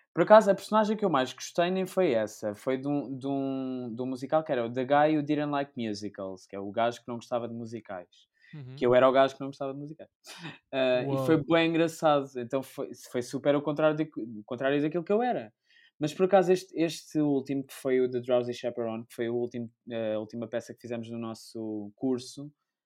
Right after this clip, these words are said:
Speaker 1: pá, foi muito fixe porque envolveu a turma toda, era uma peça muito divertida, tinha muita dança, muita música, muitas músicas. Foi o nosso grande musical.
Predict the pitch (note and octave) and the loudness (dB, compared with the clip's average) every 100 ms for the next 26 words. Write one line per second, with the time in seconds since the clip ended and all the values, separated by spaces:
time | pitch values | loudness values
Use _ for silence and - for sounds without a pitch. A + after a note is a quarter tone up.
0 | _ - B2+ - C#3 D3 C#3+ - C#3+ C#3+ | _ -2 0 2 0 -2 -4 -8 -4 -4
1 | C#3+ - C#3 D3 C3+ C#3 C3+ C3+ C3 C3 | -4 -8 -8 -6 2 2 4 0 -2 -6
2 | C3+ B2+ - C#3+ C#3 B2+ C3 C3 - _ | -6 -6 -2 0 2 2 0 -2 -6 _
3 | - B2+ B2+ C3 C#3 - C3+ C3+ B2+ C3 | -4 -2 0 2 2 2 -4 -6 -6 -6
4 | B2 B2+ C#3+ B2 B2+ B2+ B2+ B2 B2+ B2 | -6 -6 -6 -6 -6 -6 -6 -2 -2 0
5 | B2+ A#2 A#2+ A#2 A#2 A#2 A#2 A#2+ A#2+ A2 | -4 -6 -8 -6 -6 -6 -4 -4 -6 -6
6 | A2 G#2+ A2+ A2 G#2+ F#2+ C3 D#3+ C#3 A#2+ | -10 -8 -6 -4 -6 -6 -4 -4 -4 -6
7 | B2+ B2+ A#2 A#2 A2+ D#3 D#3 D#3+ E3 - | -6 -6 -8 -12 -4 -2 0 0 -2 -6
8 | D3+ C#3 D3+ D#3 D3+ C#3+ C3+ C3+ B2 A#2 | -12 0 4 4 2 -4 -6 -6 -6 -8
9 | F#2 | -10